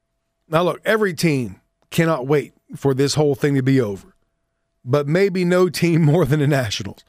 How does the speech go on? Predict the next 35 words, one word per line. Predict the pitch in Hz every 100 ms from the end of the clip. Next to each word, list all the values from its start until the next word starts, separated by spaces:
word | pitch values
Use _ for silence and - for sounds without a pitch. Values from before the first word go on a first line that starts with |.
| _ _ _ _ _ _ -
That's | 127 -
two | - 220
years | 233 233 226
in | 202
a | 202
row | 185 180 107 - _ _ _ _ _ _
they've | 143 147
had | 160 160
to | 147
start | - 185 175
the | 156
season | - 185 165 175 165 131 _
either | 180 170 151
shorthanded | 127 214 208 160 196 196 196
or | 156 156
late. | 160 - - - _ _ _ _
'Cause | 117
remember | 143 151
last | 160 185 -
year, | 143 139
Juan | 147 160 151
Soto, | 185 196 147 - _ _ _ _ _ _ _ -
that | 160 170
news | 165 175 143
came | 175 170
down, | 156 165 165
was | 160
it | 147
opening | 160 233 269 247 190
day | 208
or | 208
day | 156 165
before | 151 120 143
opening | 131 120 117 104
day? | 87